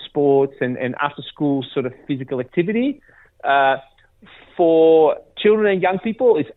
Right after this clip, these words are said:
ultimately first and foremost about fun and, uh, the social component. So making new friends or being with your friends, being with your peers.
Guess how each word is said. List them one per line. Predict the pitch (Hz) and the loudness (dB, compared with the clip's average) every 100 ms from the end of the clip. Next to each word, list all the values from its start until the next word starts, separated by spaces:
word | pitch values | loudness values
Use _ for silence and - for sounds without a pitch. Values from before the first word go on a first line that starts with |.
| - | 0
ultimately | 170 180 - 180 190 196 - | 0 0 -4 -2 -2 -2 -2
first | 185 180 - | 0 0 -6
and | 160 | -6
foremost | 180 175 185 233 - - | -2 -2 0 -2 -4 -4
about | - 143 - - | -2 -4 -8 -4
fun | 165 196 285 262 _ _ _ _ | -2 -2 -4 -10 _ _ _ _
and, | - 160 156 156 156 156 156 143 - _ | -6 -2 -2 -2 -2 -2 -4 -8 -16 _
uh, | 143 151 143 143 | 0 2 2 0
the | 156 - | -4 0
social | 185 165 165 | 0 0 -6
component. | - 139 143 123 104 98 - | -6 -6 -4 -4 -4 -10 -6
So | 139 135 | -2 -2
making | 131 156 170 185 165 | -2 -4 -4 -6 -6
new | 175 175 - - | -4 -4 -6 -2
friends | 156 147 143 - | 0 0 -4 -6
or | - 139 | -4 -2
being | 123 175 180 | 0 0 0
with | 170 | -2
your | - - | -6 -8
friends, | 160 147 143 147 139 _ 135 | -2 0 0 -4 -8 _ -10
being | 175 180 | -6 -4
with | 160 | -4
your | 156 170 | -6 -4
peers. | 175 151 147 | -2 0 0